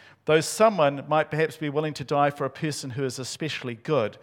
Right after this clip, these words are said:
But God showed his great love for us by sending Christ to die for us while we were still sinners." Let's pray.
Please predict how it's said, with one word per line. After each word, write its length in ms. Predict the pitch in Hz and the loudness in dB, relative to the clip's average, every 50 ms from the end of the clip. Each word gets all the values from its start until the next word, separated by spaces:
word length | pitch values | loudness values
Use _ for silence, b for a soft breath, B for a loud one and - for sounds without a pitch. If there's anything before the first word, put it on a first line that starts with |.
| B B B B B B B B | B B B B B B B B
But 240 | 143 147 143 123 | 0 0 2 4
God 280 | - 170 196 226 247 - | 8 8 10 10 8 4
showed 280 | - - 196 180 170 156 | 2 4 4 4 4 4
his 140 | 151 139 | 0 -2
great 300 | - - 151 143 139 107 | 2 4 4 4 4 2
love 320 | 135 131 151 175 214 214 - | 0 2 4 4 4 2 0
for 200 | - - 143 127 | -2 0 2 4
us 360 | 113 110 117 - - - - b b b b b b b | 4 4 2 -2 -8 -12 -14 b b b b b b b
by 140 | - 143 143 | 4 4 4
sending 400 | - - - 190 185 180 170 147 | 2 0 -4 -4 -2 -4 -4 -6
Christ 440 | - - 175 170 175 170 170 - | -2 2 4 4 4 4 2 -6
to 100 | - 147 | -8 -10
die 340 | 120 113 - 147 160 185 208 | -6 -2 2 4 4 4 2
for 240 | 202 - - 143 131 | 0 -2 -2 2 2
us 420 | 117 113 113 - - - - - - b b b b b b _ | 2 2 0 -4 -8 -10 -12 -14 -16 b b b b b b _
while 180 | - 139 143 139 | 2 2 2 2
we 120 | 139 143 | 2 -2
were 140 | 127 127 123 | -4 -4 -6
still 600 | - - - - - 151 139 135 127 120 117 113 _ _ _ | -6 -8 -10 -8 -6 -4 -4 -4 -4 -6 -10 -14 _ _ _
sinners." 800 | - - - - - - 135 113 101 90 98 - - - - - _ _ _ _ _ _ _ _ _ _ _ _ | -18 -16 -14 -10 -6 -4 -4 -4 -6 -8 -14 -16 -18 -18 -18 -20 _ _ _ _ _ _ _ _ _ _ _ _
Let's 220 | - 143 139 - - | -8 -8 -8 -8 -12
pray. 300 | - - 87 85 90 | -16 -16 -18 -18 -20